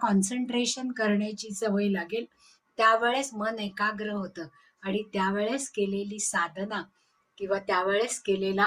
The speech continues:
अभ्यास हा दीर्घकाळ लक्षात राहतो आणि योग्य वेळी आपल्याला आठवतो. म्हणून या सुधार कार्यामध्ये आपण देवाजवळ पहा,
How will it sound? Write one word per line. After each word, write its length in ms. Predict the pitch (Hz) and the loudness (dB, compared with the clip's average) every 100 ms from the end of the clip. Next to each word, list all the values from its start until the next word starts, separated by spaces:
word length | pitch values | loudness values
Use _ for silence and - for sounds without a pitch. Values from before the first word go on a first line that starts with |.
| - | 4
अभ्यास 440 | - 143 196 190 - - - - - | 0 -4 -2 -2 -4 -18 -20 -6 2
हा 120 | 233 | 2
दीर्घकाळ 680 | 196 196 202 196 240 262 262 | 4 4 6 4 2 4 4
लक्षात 460 | 262 202 - 208 196 | 2 -2 -2 -2 -2
राहतो 440 | 190 190 190 277 - _ - | -2 -4 -4 -6 -8 _ -12
आणि 200 | 202 202 | -6 -6
योग्य 440 | 185 208 214 - 240 | -2 -4 -4 -4 -4
वेळी 320 | 214 208 196 208 | 0 2 2 0
आपल्याला 460 | 180 - 180 175 | -2 -4 -4 -2
आठवतो. 760 | 175 156 135 - - 156 135 131 - _ _ _ - | -4 -4 -8 -16 -14 -12 -12 -16 -16 _ _ _ -6
म्हणून 280 | 190 220 233 - - | -2 -2 -4 -16 -12
या 280 | 202 214 233 | 2 4 6
सुधार 440 | 262 214 190 190 190 | 4 0 -2 -2 -2
कार्यामध्ये 760 | 185 165 160 160 151 151 214 277 - _ | -4 -6 -6 -8 -10 -8 -8 -8 -16 _
आपण 300 | - 190 214 | -12 -4 -2
देवाजवळ 640 | 196 190 196 208 208 214 226 | 2 2 4 2 0 0 0
पहा, 260 | 226 233 | 2 2